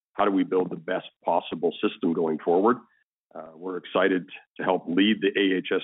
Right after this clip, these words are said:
transition, planning over the next several months. And as we move forward towards the creation of a new provincial addiction and mental health organization, we're very eager to hear your comments,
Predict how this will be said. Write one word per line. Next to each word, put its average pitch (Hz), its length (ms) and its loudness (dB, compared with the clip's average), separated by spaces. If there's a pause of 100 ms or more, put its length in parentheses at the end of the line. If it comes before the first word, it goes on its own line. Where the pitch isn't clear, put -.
transition, 95 640 -2 (460)
planning 92 320 2
over 90 140 0
the 95 80 -2
next 90 240 -8
several 85 240 -2
months. 107 320 0 (400)
And 85 240 -8 (100)
as 90 100 0
we 90 120 0
move 92 280 2
forward 90 280 2
towards 90 340 -6
the 80 60 -14
creation 87 560 -6
of 82 100 -8
a 85 40 -6
new 87 200 -4
provincial 85 460 -6
addiction 85 400 -4
and 82 120 -4
mental 85 240 -6
health 85 280 -2
organization, 85 960 -2 (400)
we're 90 100 0
very 95 540 2
eager 87 340 -4
to 80 180 -8
hear 87 140 -4
your 78 160 -6
comments, 95 560 2